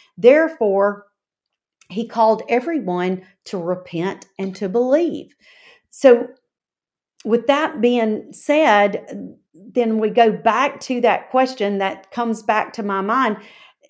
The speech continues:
Is the Holy Spirit and the kingdom of God, are they the same? You know, and I, I'll go back to answer it with the, "I don't know." I don't know for, for a fact about that. But what I do know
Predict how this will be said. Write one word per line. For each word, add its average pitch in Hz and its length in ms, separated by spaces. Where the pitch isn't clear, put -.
Is 294 480
the 247 440
Holy 294 380
Spirit 214 720
and 233 240
the 240 60
kingdom 226 400
of 190 160
God, 185 400
are 233 360
they 196 560
the 240 80
same? 269 720
You 247 100
know, 254 120
and 233 180
I, 220 280
I'll 196 120
go 233 160
back 226 320
to 254 140
answer 240 460
it 240 120
with 247 140
the, - 160
"I 240 140
don't 269 220
know." 285 180
I 247 180
don't 262 340
know 247 380
for, 190 420
for 190 180
a 185 80
fact - 480
about 165 380
that. 151 280
But 233 220
what 262 240
I 240 120
do 254 420
know 190 440